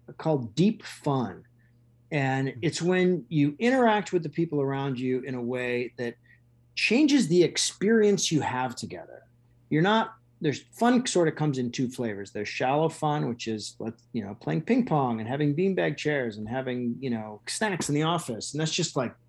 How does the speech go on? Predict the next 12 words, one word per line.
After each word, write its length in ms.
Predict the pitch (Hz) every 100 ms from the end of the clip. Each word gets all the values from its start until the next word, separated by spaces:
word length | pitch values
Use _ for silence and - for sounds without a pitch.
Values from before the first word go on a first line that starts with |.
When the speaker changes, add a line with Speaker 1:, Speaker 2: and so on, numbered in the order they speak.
| _ -
Speaker 1:
pleasurable 420 | 185 180 147 113
stuff, 560 | - - 254 - - 131
right? 240 | 151 185 - - - _ _ - 117
Fizzy 500 | - 185 156 170 160
feeling 500 | - 170 147 139 127
of 120 | 113
being 220 | 156 160
together. 320 | 123 104 95
That's 200 | 101 131
shallow 340 | - 139 127 113
fun. 360 | - 131 107
But 200 | 107 -